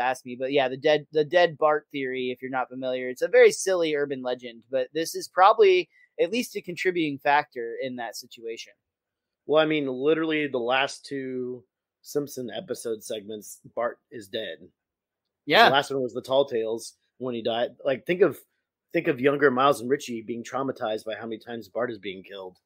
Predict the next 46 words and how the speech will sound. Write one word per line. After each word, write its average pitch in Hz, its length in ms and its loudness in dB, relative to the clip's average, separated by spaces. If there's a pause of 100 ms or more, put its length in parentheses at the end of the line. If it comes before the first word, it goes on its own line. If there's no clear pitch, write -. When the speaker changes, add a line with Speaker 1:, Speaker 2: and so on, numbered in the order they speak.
(140)
Speaker 1:
This 160 160 -6
was 330 80 -12
my 196 160 4
favorite 165 340 4
character 160 420 6
at 120 100 -4
the 127 60 -12
time, 120 320 -6
for 127 100 -8
sure. 165 480 0
Speaker 2:
Yeah. 131 160 -6 (520)
Even 127 200 0
though 131 80 6
we 127 60 4
were 131 160 8
in 120 80 4
high 143 160 10
school 117 260 -2
at - 80 -10
the 120 60 -10
point 117 220 -6
of 107 60 -4
this 110 140 -8
episode 110 360 -6
airing. 113 280 -6 (1120)
And 185 80 0
Speaker 1:
Yeah. 240 160 8
Speaker 2:
I - 80 -4
think 143 200 2 (200)
towards 135 220 2
the, 127 240 0
the 127 100 -2
back 135 340 4
end 151 160 4
of 123 80 -2
<laughs> - 20 -14
high 143 140 4
school, - 460 -6 (100)
but 120 100 -10
still, 190 400 4 (300)
they 143 80 6
killed 185 240 4
our 208 140 10
boy, 262 280 6
damn 262 260 8
it. 269 220 -2